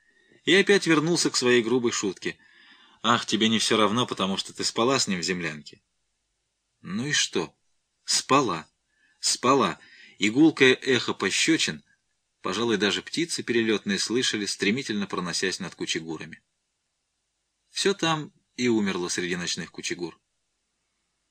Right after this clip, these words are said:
И только спустя несколько лет Леся открыла свою тайну Веруньке,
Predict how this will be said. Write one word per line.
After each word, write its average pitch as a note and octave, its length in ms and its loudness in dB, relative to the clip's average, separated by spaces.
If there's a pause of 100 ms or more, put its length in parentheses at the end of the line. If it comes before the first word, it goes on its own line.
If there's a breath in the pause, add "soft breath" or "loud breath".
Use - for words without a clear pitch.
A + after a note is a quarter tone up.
(400)
И A#2 100 0
только G3+ 280 4
спустя E3 400 2
несколько B2+ 500 0
лет D3+ 260 2
Леся A#2+ 320 2
открыла G#2+ 320 -2
свою F2+ 280 -2
тайну F#2 320 -2
Веруньке, G#2 520 -6